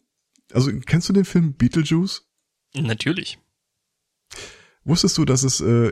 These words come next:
Speaker 1: im islamischen Glauben, zumindest in Indien offenbar, ich weiß nicht, ob das universell ist, äh, die, die Praxis gibt, dass wenn du ein bestimmtes Wort dreimal hintereinander zu deiner Frau sagst, du von ihr offiziell geschieden bist?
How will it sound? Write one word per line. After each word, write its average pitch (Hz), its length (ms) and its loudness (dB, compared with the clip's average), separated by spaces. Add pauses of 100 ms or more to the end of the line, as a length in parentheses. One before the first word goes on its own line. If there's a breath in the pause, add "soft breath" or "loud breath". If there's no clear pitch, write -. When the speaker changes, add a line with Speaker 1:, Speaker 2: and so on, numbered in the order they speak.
Speaker 1:
im 120 320 0
islamischen 143 840 -2
Glauben, 113 440 0
zumindest 123 500 0
in 123 300 0
Indien 160 560 0
offenbar, 143 720 -2 (120)
ich - 100 -20
weiß 131 160 0
nicht, 127 60 -4
ob 113 80 -2
das 104 180 0
universell 98 440 2
ist, - 260 -2 (720 loud breath)
äh, 107 640 2 (180)
die, - 300 -10
die 117 100 0
Praxis - 480 -2
gibt, 139 360 -2
dass 117 220 0
wenn 117 140 2
du 117 120 -2
ein 117 120 2
bestimmtes 156 400 0
Wort 113 260 0
dreimal 120 360 2
hintereinander 127 600 0
zu - 180 -2
deiner 127 240 0
Frau 139 200 -2
sagst, 107 520 -2
du 123 260 0
von - 300 -4
ihr 113 320 0
offiziell 131 340 0
geschieden 127 360 0
bist? 196 280 -4